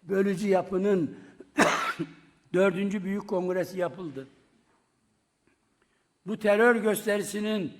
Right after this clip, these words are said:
yapıldığı salonda İstiklal Marşı okunmadı.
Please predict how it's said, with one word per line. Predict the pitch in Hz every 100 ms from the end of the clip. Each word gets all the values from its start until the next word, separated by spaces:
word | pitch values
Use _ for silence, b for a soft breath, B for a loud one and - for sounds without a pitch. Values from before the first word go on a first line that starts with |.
| - _
yapıldığı | 175 190 214 208 185 247
salonda | - 208 214 208 196
İstiklal | 156 220 208 202
Marşı | 202 202 180 208
okunmadı. | 190 208 214 185 127